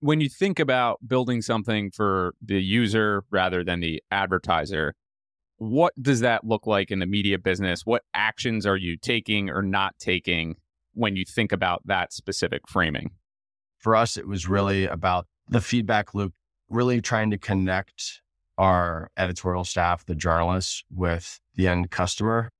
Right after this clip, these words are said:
Speaker 2: not letting that relationship and that feedback loop get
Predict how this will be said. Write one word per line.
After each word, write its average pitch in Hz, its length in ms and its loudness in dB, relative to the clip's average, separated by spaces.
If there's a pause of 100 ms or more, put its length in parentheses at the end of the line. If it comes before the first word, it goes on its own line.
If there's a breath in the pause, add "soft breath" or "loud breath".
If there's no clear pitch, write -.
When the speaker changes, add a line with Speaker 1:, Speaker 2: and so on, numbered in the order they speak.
(120)
Speaker 2:
not 98 260 2
letting 98 280 0
that 90 240 0 (160)
relationship 92 720 0 (340)
and 92 80 2
that 90 160 0
feedback 90 460 -2
loop 90 220 -4 (360)
get 87 260 2